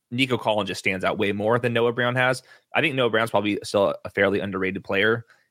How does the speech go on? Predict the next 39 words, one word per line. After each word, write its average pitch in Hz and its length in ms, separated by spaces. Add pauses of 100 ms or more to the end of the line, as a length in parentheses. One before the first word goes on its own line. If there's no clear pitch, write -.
(160)
in 110 180
general. 117 280
He's 104 160
got 104 180
that 92 160
yards 104 280
after 107 200
the 90 60
catch 113 220
ability 120 280
that 117 100
you 117 100
love 117 120
to 123 80
talk 123 260
about. 131 380
Um, 110 440 (440)
so, 117 340
yeah, 240 120
I - 180
think 147 80
it's 147 100
a 131 40
great 143 180
spot 143 220
for, 120 240
for 120 100
an 117 60
upside, 107 280
more 135 200
like 139 140
a 117 60
D 123 280
F 120 160
S 117 220
type 113 220
of 104 120
play. 120 280
But 104 320